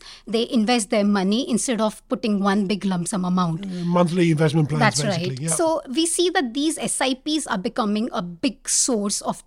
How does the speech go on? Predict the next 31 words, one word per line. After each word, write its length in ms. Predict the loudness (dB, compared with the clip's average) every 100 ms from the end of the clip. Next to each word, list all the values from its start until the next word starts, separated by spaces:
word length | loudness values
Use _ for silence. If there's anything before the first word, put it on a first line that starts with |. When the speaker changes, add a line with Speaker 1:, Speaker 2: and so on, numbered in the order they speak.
| _ -6
Speaker 1:
getting 300 | -4 -2 -2
into 460 | -2 0 0 -2 -6 -6
stock 240 | -2 0
markets. 420 | 0 -2 -4 -8 -12 -8
Speaker 2:
Hmm. 200 | -2 0
Speaker 1:
So, 260 | 0 2 2
like, 360 | 2 2 0
you 60 | 0
know, 200 | 0 0
uh, 500 | 2 2 2 -2 -4 -4
uh, 60 |
in 160 | 0 4
last 280 | 4 2 0
one 240 | 2 2
year, 380 | 2 2 2 0
the 240 | 0 0
purchases 640 | 0 -2 -2 -4 -2 -2 0
via 240 | -2 -2
these 220 | -4 -4
S 180 | -4 -4
I 120 | -4
Ps 220 | -4 -6
were 120 | -4 -4
so 240 | -4 -4
big 400 | -4 -4 -4 -2
that 200 | -4 -4
it 140 | -8 -6
could 140 | -6
offset 460 | -4 -6 -4 -2 -4
the 100 | -6
big 340 | -6 -6 -6